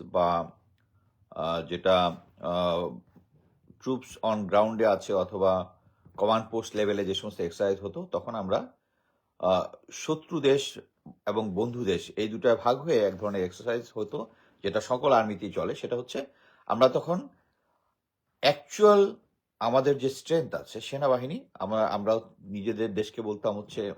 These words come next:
গ্রিনল্যান্ড এবং আমাদের প্রতিবেশী ভারতকে বলতাম উলফল্যান্ড এবং, আহ, মায়ানমারকে বলতাম আমরা হচ্ছে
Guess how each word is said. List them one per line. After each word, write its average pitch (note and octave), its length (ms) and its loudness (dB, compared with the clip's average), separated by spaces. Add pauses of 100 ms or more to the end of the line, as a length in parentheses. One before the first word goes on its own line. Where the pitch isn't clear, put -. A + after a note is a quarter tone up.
(420)
গ্রিনল্যান্ড B2 600 -6 (840)
এবং C#3 400 0 (640)
আমাদের G#2+ 320 0
প্রতিবেশী A2 460 -6
ভারতকে A#2+ 460 -2
বলতাম B2 360 -2
উলফল্যান্ড D3+ 640 -4 (580)
এবং, F#2+ 680 2
আহ, E2+ 200 -2
মায়ানমারকে B2+ 580 0
বলতাম A2 420 -2
আমরা G2+ 180 0
হচ্ছে - 340 -8